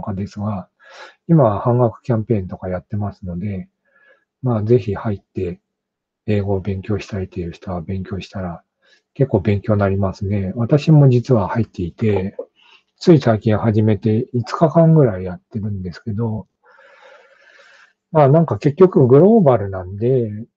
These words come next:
つまりはそのイギリスの人が起きていたり、アフリカの人が起きていたり、まあ、様々な時間でバラバラなんですが、まあ、質のいい英会話を受けられるっていう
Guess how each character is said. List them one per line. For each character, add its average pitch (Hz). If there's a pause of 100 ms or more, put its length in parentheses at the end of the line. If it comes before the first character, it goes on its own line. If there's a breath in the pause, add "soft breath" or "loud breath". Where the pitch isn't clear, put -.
(240)
つ 180
ま 175
り 113
は 98
そ 113
の 104
イ 104
ギ 131
リ 180
ス -
の 180
人 143
が 107 (120)
起 -
き -
て 104
い 92
た 98
り、 98 (800)
ア -
フ 160
リ 160
カ 165
の 160
人 139
が 110 (120)
起 -
き -
て 101
い 92
た 95
り、 104 (680)
ま 139
あ、 117
様 156
々 131
な 98
時 95
間 104
で 104
バ 107
ラ 131
バ 139
ラ 139
な 139
ん 113
で 87
す 101
が、 104 (840)
ま 131
あ、 107
質 -
の 180
い 151
い -
英 120
会 123
話 104
を 139
受 -
け 120
ら 113
れ 110
る 98
っ -
て 104
い 92
う 92